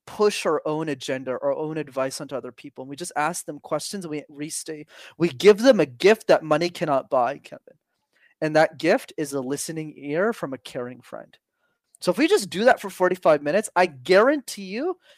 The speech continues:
that person will walk away with their own insights. They'll go, "Oh, Kevin, you asked me a question? I didn't even think about that. Oh,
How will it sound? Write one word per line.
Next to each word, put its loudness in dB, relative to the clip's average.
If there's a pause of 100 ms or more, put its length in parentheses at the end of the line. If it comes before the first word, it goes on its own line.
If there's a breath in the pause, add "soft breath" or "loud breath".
that 6
person -2
will -2
walk 2
away -2
with -8
their -6
own -6
insights. -12
They'll -6
go, 2
"Oh, 8
Kevin, -2
you 0
asked 4
me -8
a -8
question? -8 (340 soft breath)
I 4
didn't 2
even -10
think -4
about 0
that. -2
Oh, 2